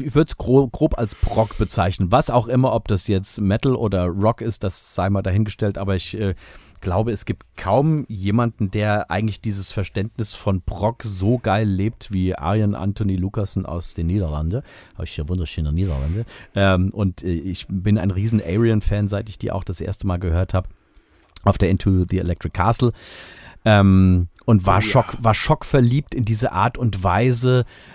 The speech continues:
Speaker 1: ähm, dass er da so sich schon die ersten, ersten namhaften Sänger und, und Instrumentalisten mit dazugeholt hat. Und das war dann für mich so, „Oh, guck mal,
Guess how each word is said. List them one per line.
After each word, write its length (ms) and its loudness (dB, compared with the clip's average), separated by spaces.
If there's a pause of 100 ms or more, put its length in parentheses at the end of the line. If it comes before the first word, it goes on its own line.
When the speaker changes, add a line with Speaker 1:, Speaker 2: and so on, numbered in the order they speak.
(140)
Speaker 1:
ähm, 240 4
dass 160 0
er 180 -2
da 220 -2
so 180 2
sich 240 0
schon 180 4
die 160 0
ersten, 520 4
ersten 320 4
namhaften 720 4
Sänger 400 4
und, 340 0
und 160 -4
Instrumentalisten 760 0
mit 120 2
dazugeholt 600 -4
hat. 160 -6
Und 80 -6
das 140 -6
war 80 -4
dann 100 -2
für 80 -4
mich 140 -2
so, 80 -8
„Oh, 160 -4
guck 100 -2
mal, 120 -4